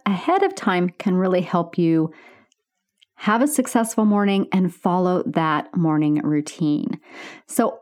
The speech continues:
on those days when you do have to be somewhere very early and it's not conceivable to do your ideal or your full routine,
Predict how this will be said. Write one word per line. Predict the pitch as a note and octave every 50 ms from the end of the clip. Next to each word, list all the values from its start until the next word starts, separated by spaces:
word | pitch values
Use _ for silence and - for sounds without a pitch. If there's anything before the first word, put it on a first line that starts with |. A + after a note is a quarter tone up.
| -
on | - A#3 A#3+ C#4 E4+ F#4+
those | G4 F#4+ F4 D#4 - -
days | - - E3+ D#3 C#3+ C3+ C#3+ C#3+ E3+ - - -
when | - F3 F#3+ F#3
you | F3+ F3 D#3+
do | D3 D3 F3 F3+ F#3 F#3 F#3+
have | E3+ D3 - E3 D#3+ D#3+ - -
to | - - F3+
be | D3 - E3+ F3 F3+
somewhere | G3 - - - F3+ F3 E3+ E3+ E3+ E3 E3 D#3+ D#3 D3+
very | D3+ C#3+ D3 D3 F#3 F#3 F#3+ F#3 F#3 F#3 F#3 F3+ -
early | - D#3+ E3 E3 E3 E3 E3
and | - G3+ G3
it's | G#3 G#3+ - -
not | C#4+ D4+ D#4+ D4+ D4 C#4 - -
conceivable | - G#3 F#3 F3+ - - D3 D3+ D3 D#3 D3+ D#3 D#3+ D3+ D#3
to | - - - F#3+
do | D#3+ - F3
your | E3+ D#3+ D3+ D#3 D#3 - - -
ideal | D#3+ D#3 D#3+ D3 D3+ - - - A#3 B3+ B3+ A3 E3 C#3 C#3+ D#3+ - -
or | E3+ D#3
your | D3+ D3+ C#3 C#3+ F3+
full | - - - - - E4+ F4 F4 F4 F4+ F4+ F4 -
routine, | - F3+ F3+ E3+ E3 - - F#3 D#3+ D3+ D3 D#3 F3+ G3+